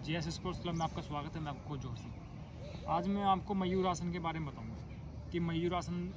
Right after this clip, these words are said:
जो है हम कैसे लगाएं, उसका तरीका, इस starting में हमें कैसे लगाना चाहिए और जो है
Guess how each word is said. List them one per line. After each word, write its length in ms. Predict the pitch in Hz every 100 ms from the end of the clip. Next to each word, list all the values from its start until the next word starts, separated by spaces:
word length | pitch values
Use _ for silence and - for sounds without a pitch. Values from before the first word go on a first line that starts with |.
| 180
जो 160 | 151
है 100 | 151
हम 120 | 165 160
कैसे 240 | 170 156 160
लगाएं, 280 | 156 156 170 190 - -
उसका 200 | - 170
तरीका, 360 | 160 147 175 170 - - - - - - - -
इस 160 | - -
starting 380 | - 143 147 151
में 60 |
हमें 120 | 151
कैसे 220 | 147 151 147
लगाना 300 | 147 143 143
चाहिए 720 | 139 139 156 - - - -
और 160 | 143 147
जो 100 | 143
है 220 | 139 175